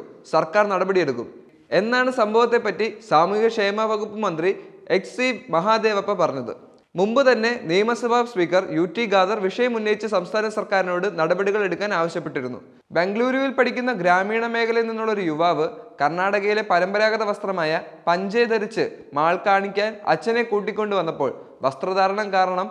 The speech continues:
അകത്തേക്ക് പോകണ്ട എന്ന് പറയുന്നത് അങ്ങേയറ്റം ദുഃഖകരമായ കാര്യമാണ്. സർക്കാർ കർശനമായ നടപടി സ്വീകരിക്കണം. ഇത് എല്ലാ ആളുകൾക്കും ഒരു പാഠമാകണം. മാൾ ഉടമയോ മാനേജ്മെന്റോ എത്ര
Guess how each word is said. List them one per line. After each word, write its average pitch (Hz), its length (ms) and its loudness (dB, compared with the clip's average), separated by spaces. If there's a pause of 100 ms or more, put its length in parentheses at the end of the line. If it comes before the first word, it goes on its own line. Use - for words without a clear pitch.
(320)
അകത്തേക്ക് 220 500 2
പോകണ്ട 214 360 2 (200)
എന്ന് 208 200 -4
പറയുന്നത് 180 360 0 (200)
അങ്ങേയറ്റം 185 440 -2
ദുഃഖകരമായ 196 560 -2 (120)
കാര്യമാണ്. 156 380 0 (460)
സർക്കാർ 175 320 2 (120)
കർശനമായ 214 500 0 (100)
നടപടി 202 380 0
സ്വീകരിക്കണം. 180 480 -2 (400)
ഇത് 226 100 0 (120)
എല്ലാ 233 180 2 (160)
ആളുകൾക്കും 220 340 2
ഒരു 202 160 0
പാഠമാകണം. 180 580 4 (500)
മാൾ 170 260 6
ഉടമയോ 208 320 0 (120)
മാനേജ്മെന്റോ 190 580 0 (320)
എത്ര 240 240 0